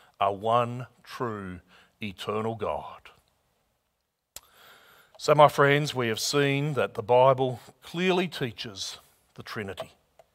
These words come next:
And this is reinforced by our creeds and our confessions.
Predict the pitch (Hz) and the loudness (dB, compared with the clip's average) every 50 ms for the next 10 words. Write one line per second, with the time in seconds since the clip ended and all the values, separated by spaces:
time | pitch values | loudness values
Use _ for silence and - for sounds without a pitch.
0 | _ _ _ _ _ - - - - - 165 170 170 147 175 156 139 156 175 180 | _ _ _ _ _ -20 -20 -20 -12 -6 -4 -2 -2 -2 -2 -2 0 2 4 4
1 | 185 185 185 175 - - 156 156 156 156 160 165 156 - - - 139 127 123 120 | 4 4 2 0 2 4 6 8 8 8 8 6 6 2 2 6 6 8 8 6
2 | 117 113 - - - 147 147 147 147 156 156 147 131 135 143 139 131 127 - - | 4 2 -2 -8 -4 -2 0 0 0 -2 -4 -6 -4 -2 0 2 2 0 0 -4
3 | 110 95 - - 95 87 - - - - _ _ - - - | -16 -16 -12 -12 -10 -10 -10 -14 -16 -16 _ _ -20 -20 -20